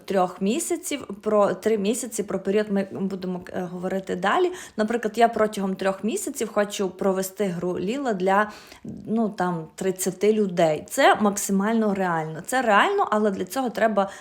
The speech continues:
напружитись, якщо, знову ж таки, у вас немає ніяких людей, ну, ніякої практики. Для цього вам потрібно створити сторінку в соцмережах, запустити рекламу, почати розповідати друзям, просити розповідати, м,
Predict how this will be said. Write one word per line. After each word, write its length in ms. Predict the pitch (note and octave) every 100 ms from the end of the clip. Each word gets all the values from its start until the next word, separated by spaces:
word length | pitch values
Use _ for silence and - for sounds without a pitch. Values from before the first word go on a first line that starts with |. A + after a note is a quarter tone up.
| -
напружитись, 840 | G3+ G3 G#3+ G#3+ F3 D#3+ D#3+ D#3+
якщо, 340 | E3+ - G#3+ G3+
знову 340 | F3 E3+ G#3+
ж 80 | C4+
таки, 200 | - F3+
у 20 |
вас 260 | F3 G3 G3+
немає 320 | F3 F3+ G3
ніяких 500 | F#3+ E3+ F3 F3 -
людей, 400 | F3+ F3 D#3 - -
ну, 220 | G3 F3+
ніякої 460 | E3+ E3+ F3 F3 F3
практики. 580 | F3 F3 D#3+ - - E3 - - -
Для 80 | G3
цього 180 | A#3 A3
вам 160 | G#3
потрібно 380 | G3 F3+ G3 F#3
створити 420 | - E3+ F3+ F3+
сторінку 420 | F3 E3 E3 F3
в 60 | F#3+
соцмережах, 760 | G3 F#3+ F3+ F3 A#3 C4+ B3+ A3
запустити 640 | F#3+ E3+ - E3+ - F3
рекламу, 540 | F#3+ A3 B3+ C#4 B3 A#3 - -
почати 400 | F#3 G3+ G3 E3+
розповідати 640 | E3+ F3 F3 F3 E3 E3
друзям, 400 | E3 G3 C4+ B3 A#3+
просити 400 | A3 G3+ F#3+ F#3
розповідати, 800 | F3+ F3+ F3 F3 F3 F#3 F3+ F3 - - - _ -
м, 640 | F#3 F3+ F3 E3+ E3 -